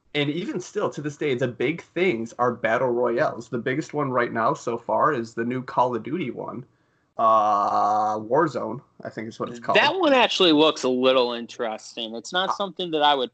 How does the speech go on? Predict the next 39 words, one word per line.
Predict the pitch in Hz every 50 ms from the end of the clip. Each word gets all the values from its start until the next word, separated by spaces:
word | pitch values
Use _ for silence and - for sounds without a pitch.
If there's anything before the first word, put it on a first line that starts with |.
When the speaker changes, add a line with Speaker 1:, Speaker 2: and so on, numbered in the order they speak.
| _ -
Speaker 2:
play, | 139 139 123 113
but | 113 123 120 123
it's | 113 -
a | -
lot | 139 147 160 175 139
of | - -
fun | - 127
to | 113 107
watch. | 104 - - - - - - _ - - - - -
Speaker 1:
I've | 139 151 -
been | 254 226
watching | 214 214 220 220 - 208 185
a | 165
lot | 143 143 165 180
of | 170 135
live | 120 123 131 143 147 143
streams | - - - 110 110 110 -
of | 110 110 107
it. | 107 - -
I | 196
don't | 294 330 311 - -
like | 180 185 -
Call | - - 180 165 160
of | 147
Duty | 143 147 143 139 131 127
at | 120 120
all, | 123 120 - - - _ _ _ _ _ _ _ _ -
but | - 131 123 120 123
these | 147 180 185
guys | - - 190 220 320 294 160 -
are | 127 113
just | - - 131 - - _ _ _ _ _ _ - 139 131
doing | 120 190 220 240 175 127
some | - - 143 123 120
insane | 113 131 120 120 120 - - - 165 175 240 233 180
stuff | 147 - - - - 165 165 - - - _
playing | - 131 123 120 113
this | 107 110 - -
game. | - 143 135 - - - -